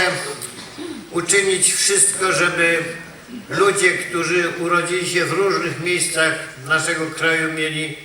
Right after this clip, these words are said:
możliwie równe szanse. I jeżeli w tym okręgu wyborczym,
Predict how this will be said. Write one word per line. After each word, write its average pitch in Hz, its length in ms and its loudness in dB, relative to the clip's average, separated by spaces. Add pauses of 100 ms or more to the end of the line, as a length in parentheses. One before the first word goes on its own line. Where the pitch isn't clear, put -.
(120)
możliwie 156 500 0
równe 147 320 -4
szanse. - 420 -4 (760)
I 139 80 -8
jeżeli 165 460 0
w - 100 -8
tym 175 220 -2
okręgu 160 520 -4
wyborczym, 151 680 -2